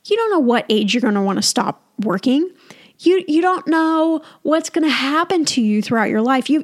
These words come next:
you really have no idea what's gonna happen. And when you read articles about,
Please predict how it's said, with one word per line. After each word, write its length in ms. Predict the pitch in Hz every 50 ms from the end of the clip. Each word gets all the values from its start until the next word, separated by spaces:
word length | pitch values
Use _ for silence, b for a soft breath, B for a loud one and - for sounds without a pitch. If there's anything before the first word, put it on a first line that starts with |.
| -
you 120 | - 269 262
really 200 | 311 359 381 403
have 140 | 381 349 311
no 480 | 285 262 254 254 269 277 311 330 - -
idea 920 | 277 269 254 226 208 - _ - 262 269 277 277 254 240 233 226 220 233 b b b b b b b b _ _ _ _
what's 320 | - 220 277 294 294 -
gonna 160 | - 285 269 269
happen. 360 | 233 240 220 214 214 214 208
And 100 | 208 220
when 100 | 233 247
you 140 | 262 269 262
read 240 | 302 381 415 415
articles 420 | - - 330 330 330 - 330 320 285
about, 300 | 269 277 254 233 208